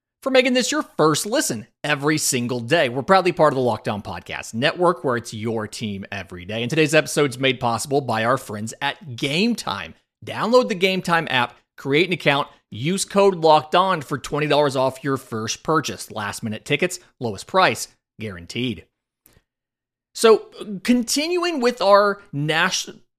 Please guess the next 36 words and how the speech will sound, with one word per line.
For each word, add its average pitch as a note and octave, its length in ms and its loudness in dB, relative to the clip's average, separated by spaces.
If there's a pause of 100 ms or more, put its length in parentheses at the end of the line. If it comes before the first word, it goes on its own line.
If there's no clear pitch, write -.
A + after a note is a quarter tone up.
(120)
National F3 460 2
League F3+ 180 0
West C#3+ 420 0
farm D#3 380 0
system D#3 360 -4
previews, A#2+ 520 -4
we're C#3 80 -4
looking E3+ 240 2
at E3 100 -2
the C3+ 140 0
Arizona F3 440 4
Diamondbacks, B2 680 -2
eighty-four C#3 460 -2
and B2+ 100 -4
seventy-eight B2 600 0
last G#3 380 0
year, G3 320 2 (320)
barely D#3 400 4
made E3+ 240 6
it E3+ 60 2
into D3 100 -6
the C#3+ 80 -2
postseason, F#3 720 2
obviously B2+ 480 -4
went A#2 220 -4
all D#3 340 6
the D#3+ 100 2
way D3 220 4
to C#3+ 80 2
the D3 100 0
World C3+ 360 0
Series, C#3+ 580 -2 (280)
fueled F3+ 520 2
partly E3+ 440 4
by D3 320 0
the C#3+ 340 -4